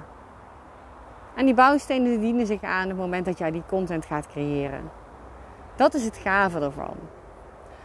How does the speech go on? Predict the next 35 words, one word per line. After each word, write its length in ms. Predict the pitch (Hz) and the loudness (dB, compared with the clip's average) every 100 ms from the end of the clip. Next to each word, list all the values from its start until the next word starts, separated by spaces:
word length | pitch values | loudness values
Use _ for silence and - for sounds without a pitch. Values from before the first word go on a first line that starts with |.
| - - | -14 2
Nou 140 | 214 | 6
ja, 120 | 143 | 6
goed. 340 | 156 151 139 - - | 2 -6 -10 -14 -6
Ben 180 | 233 294 | 0 4
jij, 400 | 285 185 180 180 - | 6 4 4 -2 -6
eh, 720 | - 190 180 180 170 170 170 | -4 0 2 2 2 2 -2
eh, 60 | - - 175 - | -4 -6 -6 -2
op 140 | 208 | -4
het 160 | 208 - | -4 0
punt 200 | 285 233 | 2 2
dat 160 | 208 | 0
jij 160 | 240 240 | 2 0
echt 180 | 208 208 | -2 -2
zegt 220 | 226 - | -4 -2
van: 160 | 208 196 | -2 2
"Ja, 220 | 180 180 | 2 2
weet 240 | 190 196 | 0 0
je, 140 | 190 170 | -4 -2
ik 180 | 208 247 | -2 0
heb 140 | 262 - - | -2 -4 -6
lang 240 | 254 302 269 | 2 2 4
genoeg 440 | 262 247 294 370 | 2 4 4 4
zitten 280 | - 247 190 | 0 -4 -2
vieljeppen 680 | - 190 165 170 160 - 160 - - - - | 0 0 0 0 -2 -4 -8 -10 -20 -20 -10
in 280 | - 208 190 190 | 0 2 2 2
marge, 640 | 190 185 185 175 180 175 180 - - - | 4 6 6 4 2 2 0 -8 -10 2
in 160 | 269 | 4
de 100 | 240 - | 4 2
kantlijn. 840 | 208 190 190 185 175 175 175 180 - - - | 2 2 0 0 2 4 2 -2 -6 -16 -14
Ik 160 | - 226 | -10 -2
hou 220 | 240 254 | 2 4
mezelf 440 | 254 247 240 233 226 | 4 4 4 2 2
lang 300 | 247 294 247 | 4 4 4
genoeg 300 | 220 214 - - | 2 -2 -6 0
klein. 540 | 190 175 175 180 | 4 4 4 0